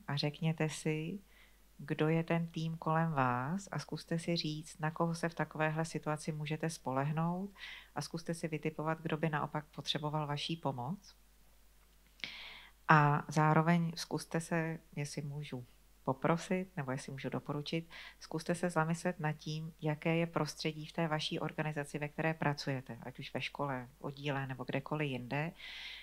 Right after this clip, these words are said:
A zeptejte se, je-, jestli je to prostředí, kde je, eh, normální, anebo kde je, eh, eh, kde je možné komunikovat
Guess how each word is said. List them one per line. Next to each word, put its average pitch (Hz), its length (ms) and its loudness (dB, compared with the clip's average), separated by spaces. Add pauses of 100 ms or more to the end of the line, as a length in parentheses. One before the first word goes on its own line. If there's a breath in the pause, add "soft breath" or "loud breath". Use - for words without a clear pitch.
(180 loud breath)
A 147 60 -4
zeptejte 165 420 0
se, 165 400 0
je-, 156 160 -4 (100)
jestli 160 280 -2
je 165 60 4
to 175 120 0
prostředí, 160 920 -2
kde 151 280 0
je, 156 560 0 (520)
eh, 123 460 -2 (200)
normální, 160 840 0
anebo 143 320 0
kde 147 280 0
je, 131 360 -2 (520 soft breath)
eh, 113 460 -4 (1500)
eh, 127 340 -6
kde 135 260 -4
je 127 380 -2 (120)
možné 143 720 0 (440 loud breath)
komunikovat 165 720 2